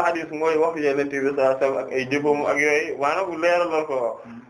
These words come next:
Mu ne ko aywa nettali ma benn hadith, mu ne ko, euh, mu nettali ko hadith bu jëlee ci Mansur ibn al-Mu'tamir, mu jëlee ci Ibn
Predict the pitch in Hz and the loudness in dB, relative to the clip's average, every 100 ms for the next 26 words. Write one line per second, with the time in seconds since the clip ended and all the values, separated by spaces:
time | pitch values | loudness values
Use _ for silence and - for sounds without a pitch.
0 | _ _ 131 190 233 214 196 190 208 170 | _ _ 2 4 4 4 4 4 2 0
1 | 160 226 226 202 175 147 143 143 151 143 | -2 -4 -6 -4 -2 0 0 0 -4 -4
2 | 123 - 120 147 180 175 180 165 135 - | -6 -8 -4 0 2 2 2 4 2 -2
3 | - - _ - 160 156 156 151 139 - | -12 -20 _ 0 4 4 4 2 -2 -6
4 | 135 160 180 180 160 151 151 156 151 151 | -6 -2 -2 -2 -8 -10 -6 -4 -6 -6
5 | 156 151 147 147 147 139 139 143 143 135 | -4 -2 -2 -2 -2 0 0 0 0 -2
6 | 123 135 131 131 131 127 135 135 131 131 | 0 0 0 0 2 0 2 0 0 -2
7 | 135 127 127 | -2 -4 -4